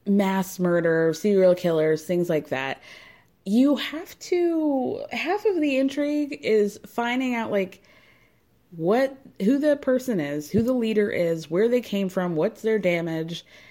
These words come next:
how did they get all these people to listen to them, how do, you know, at what point did it get out of control, what are these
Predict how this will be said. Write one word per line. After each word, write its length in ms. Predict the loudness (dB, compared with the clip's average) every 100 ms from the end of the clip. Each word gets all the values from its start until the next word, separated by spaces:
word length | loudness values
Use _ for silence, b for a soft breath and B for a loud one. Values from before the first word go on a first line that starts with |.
| B
how 180 | -2 0
did 140 | 2
they 100 | 2
get 140 | 0 0
all 100 | 2
these 160 | 0
people 300 | -2 -2 0
to 60 | 0
listen 340 | 0 0 -2
to 80 | -2
them, 460 | -2 -4 -4 -6 -8 B B
how 240 | -6 -2 0
do, 280 | -2 -4 -4
you 100 | -2
know, 140 | 0
at 80 | 0
what 200 | 0 0
point 300 | -2 -2 0
did 140 | -2
it 60 | -2
get 300 | 0 -2 0
out 160 | -4 -4
of 120 | -2
control, 580 | -4 -2 0 0 0 2
what 220 | 2 2
are 80 | -2
these 500 | -2 -4 -4 -8